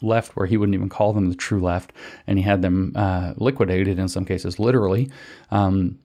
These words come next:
the same problem will happen to the woke because this is to, meant to be a sustainable regime for them. That's what sustainability really means. Not just a sustainable economy or a sustainable capitalism,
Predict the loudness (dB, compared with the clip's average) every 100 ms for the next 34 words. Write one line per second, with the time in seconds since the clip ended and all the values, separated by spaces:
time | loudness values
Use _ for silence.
0 | -2 0 2 0 0 2 0 0 -2 -2
1 | -2 -2 -2 -2 -2 0 0 -2 -10 -10
2 | -6 -4 -4 -2 -4 -2 0 0 -2 -2
3 | -2 -2 -4 -6 -6 -6 -2 0 0 0
4 | 0 0 0 -2 0 -2 -2 -2 -4 -4
5 | -4 -8 -8 -6 -6 -6 -4 0 2 2
6 | 2 2 2 0 2 0 0 -4 -12 _
7 | -20 -20 -12 -2 0 0 0 -2 -2 -4
8 | -4 0 0 2 2 2 0 -2 0 2
9 | 2 0 -4 -10 -10 -2 0 0 -2 -8
10 | -8 -2 -2 2 2 2 0 -2